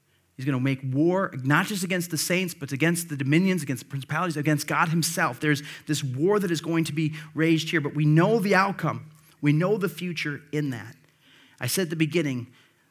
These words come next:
these prophecies are given with a near and a far interpretation. Let's see the near interpretation. That's what we get in chapter eight. All right, so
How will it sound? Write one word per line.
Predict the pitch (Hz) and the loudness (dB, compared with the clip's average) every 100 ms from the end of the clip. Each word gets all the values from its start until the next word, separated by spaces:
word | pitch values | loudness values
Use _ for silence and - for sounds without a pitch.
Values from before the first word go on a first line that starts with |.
| - | -10
these | 123 | -8
prophecies | - 175 175 165 147 | 0 0 0 -2 -2
are | 135 | 0
given | 156 143 | 0 0
with | 135 135 | -2 -4
a | |
near | 131 147 180 170 | 0 2 2 0
and | 143 156 | 0 0
a | 156 | 0
far | 151 147 143 | -4 -4 -2
interpretation. | 135 135 139 127 139 120 117 | -2 -4 -8 -8 -6 -6 -6
Let's | 110 135 | -6 -4
see | - 175 | -2 0
the | 151 | 0
near | 131 139 156 | 2 4 2
interpretation. | 139 120 131 117 127 110 - 110 113 | 0 -4 -8 -10 -6 -6 -6 -10 -10
That's | 120 | -6
what | 156 | -4
we | 143 | -4
get | 139 156 | -4 -4
in | 123 | -4
chapter | - 131 - 120 113 _ 120 | -4 -4 -4 -8 -8 _ -8
eight. | 110 - - _ _ _ _ _ _ _ | -8 -8 -16 _ _ _ _ _ _ _
All | - | -2
right, | 123 | -2
so | - 143 | -2 -6